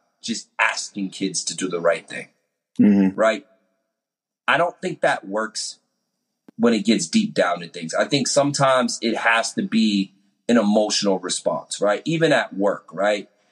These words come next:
Speaker 1: If
Speaker 2: Mm-hmm.
Speaker 1: someone's just asking me nicely to do things all the time and they don't put on a very stern voice every once in a while, I'm gonna walk all over them.
Speaker 2: Right. <laughs>
Speaker 1: Because the things that we're asking, whether it's life or sports, it's a selfless thing.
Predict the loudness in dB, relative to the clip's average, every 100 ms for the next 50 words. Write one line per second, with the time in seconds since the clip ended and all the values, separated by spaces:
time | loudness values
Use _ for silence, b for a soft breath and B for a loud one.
0 | _ -2 2 4 4 2 -2 -4 -2 0
1 | 0 -2 0 2 2 0 0 -2 -2 0
2 | 0 2 0 2 0 0 -2 0 2 0
3 | -2 -2 0 0 -2 -14 _ _ _ 0
4 | 2 2 2 -2 -2 -4 -2 0 0 0
5 | 0 2 0 0 0 0 0 2 2 2
6 | 2 2 4 2 2 2 2 0 -4 _
7 | _ _ _ _ -20 -8 -4 -2 -2 -4
8 | _ _ -6 0 0 2 2 2 0 -2
9 | 0 0 2 0 2 2 2 2 0 -4
10 | -4 -4 -4 -6 -4 -2 -2 -4 -8 -6
11 | 0 2 2 0 -8 -12 _ _ _ _
12 | _ _ _ _ _ _ _ _ _ _
13 | _ -8 -4 -4 -2 2 2 0 -4 -4
14 | -2 -2 -2